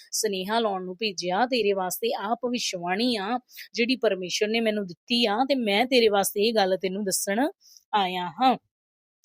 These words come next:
ਦੂਜੀ ਗੱਲ ਅਸੀਂ ਇਸ ਵਚਨ ਚੋਂ ਕੀ ਸਿੱਖਦੇ ਹਾਂ? ਕਈ ਵਾਰ ਅਸੀਂ ਜਾਣੇ ਅਣਜਾਣੇ ਦੇ ਵਿੱਚ ਨਬੀਆਂ ਦੀ ਡਿਸਰਿਸਪੈਕਟ ਕਰ ਦਿੰਦੇ ਹਾਂ। ਜੋ ਪਰਮੇਸ਼ਵਰ ਦੇ ਨਬੀ ਹੁੰਦੇ ਨੇ,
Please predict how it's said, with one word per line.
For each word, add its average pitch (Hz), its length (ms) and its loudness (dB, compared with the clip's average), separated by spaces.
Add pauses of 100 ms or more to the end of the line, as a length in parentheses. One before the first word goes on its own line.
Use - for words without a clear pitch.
ਦੂਜੀ 226 360 0
ਗੱਲ 190 260 4 (340)
ਅਸੀਂ 277 240 2
ਇਸ 247 240 2
ਵਚਨ 233 300 0
ਚੋਂ 262 140 -2
ਕੀ 269 180 0
ਸਿੱਖਦੇ 254 460 0
ਹਾਂ? 240 120 -4 (380)
ਕਈ 269 240 6
ਵਾਰ 208 420 2
ਅਸੀਂ 208 240 -4
ਜਾਣੇ 196 380 0
ਅਣਜਾਣੇ 190 420 0
ਦੇ 185 120 0
ਵਿੱਚ 180 220 -2
ਨਬੀਆਂ 196 520 0
ਦੀ 247 180 0
ਡਿਸਰਿਸਪੈਕਟ 202 840 -2
ਕਰ 220 180 -2
ਦਿੰਦੇ 185 380 -6
ਹਾਂ। 175 140 -8 (380)
ਜੋ 220 300 2
ਪਰਮੇਸ਼ਵਰ 214 720 -2
ਦੇ 190 420 2 (160)
ਨਬੀ 190 320 2
ਹੁੰਦੇ 180 300 2
ਨੇ, 196 280 -2